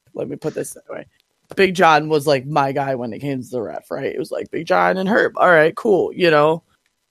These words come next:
Um, who's taken that spot for me, honestly, is actually, uh, Big Beard Beltran. Dog, I love that bit, that beautiful beard just flowing in the wind. Mainly because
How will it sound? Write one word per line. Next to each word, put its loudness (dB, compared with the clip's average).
Um, 4
who's -2
taken -2
that 0
spot 0
for -6
me, -4
honestly, -2
is -2
actually, -2
uh, -2
Big -4
Beard -2
Beltran. -4
Dog, 4
I 4
love 2
that 0
bit, 0
that 0
beautiful -4
beard -2
just -10
flowing 0
in -2
the 0
wind. 0
Mainly 4
because 0